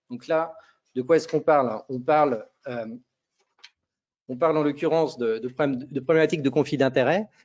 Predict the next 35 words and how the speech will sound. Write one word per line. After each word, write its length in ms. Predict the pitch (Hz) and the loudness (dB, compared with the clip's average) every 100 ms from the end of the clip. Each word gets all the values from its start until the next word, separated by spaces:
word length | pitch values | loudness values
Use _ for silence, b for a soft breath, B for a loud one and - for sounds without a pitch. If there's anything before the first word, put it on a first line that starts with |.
| - | -2
Évidemment, 320 | 135 151 165 | 4 6 6
il 20 | |
ne 40 | 160 | 2
faut 80 | 139 | 0
pas 180 | 160 | 0
qu'il 140 | 151 147 | 2 2
y 40 | |
ait 40 | 127 | 2
de 100 | 135 | 2
lien 280 | 135 160 | 2 2
d'ordre 240 | 151 123 120 | 2 2 0
financier 460 | 147 135 143 165 | -4 -2 0 2
ou 60 | 143 | 2
personnel 560 | 123 127 139 131 151 131 | 2 -4 -2 -2 0 0
avec 240 | 110 - | -2 -4
l'entité 380 | 127 123 131 151 | -6 -4 0 0
pour 160 | 127 | 2
laquelle 280 | 117 117 143 | -2 0 -2
on 120 | 123 | -2
va 180 | 113 113 | -2 -4
proposer 420 | 113 117 - 127 | -4 -8 -6 -2
une 100 | 135 | 2
mission 260 | 123 120 143 | 2 2 -2
ou 20 | |
une 80 | 120 | -2
prestation. 500 | - 113 113 - 185 - _ _ B B _ _ _ _ - | -2 -6 -6 -6 -8 -10 _ _ B B _ _ _ _ -4
Le 220 | 143 175 | 2 4
risque 300 | 185 202 - | 4 0 -2
le 120 | 156 | -4
plus 120 | 156 | -4
saillant, 340 | 156 180 180 175 | -4 -2 -2 -2
c'est 140 | 139 | -4
celui 360 | 151 151 165 156 | -4 -4 -6 -8
de 220 | 120 127 | -4 0
l'autorévision. 1000 | 131 160 165 139 143 139 131 185 277 | 4 4 6 6 4 2 0 0 0